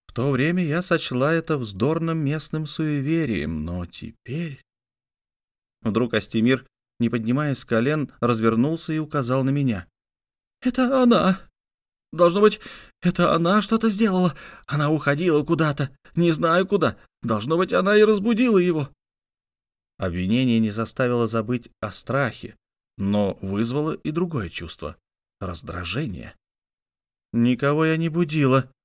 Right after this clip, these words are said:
резко ответила я. «Что это за существо? Какой-то дракон? У вас и настоящих драконов хватает.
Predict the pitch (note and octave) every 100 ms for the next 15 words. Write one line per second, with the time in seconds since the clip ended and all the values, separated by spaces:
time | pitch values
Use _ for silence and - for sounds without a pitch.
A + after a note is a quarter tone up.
0 | - A#2+ A2+ - A#2 A#2+ A2+ A#2 A#2 A#2
1 | A#2 _ _ _ _ _ _ - - E3+
2 | D#3+ C#3+ C#3 C3+ B2 C#3 - C3 C3 _
3 | _ _ _ _ - A#2+ C#3 E3 D3+ D3+
4 | C#3 _ - A#2+ C3 - D#3+ G3 F#3+ _
5 | _ _ _ _ _ _ - B2+ D3 D3+
6 | D#3+ D3+ - D3 D#3+ - D3 D#3 D#3 F3
7 | B2+ - B2+ A#2+ B2 B2+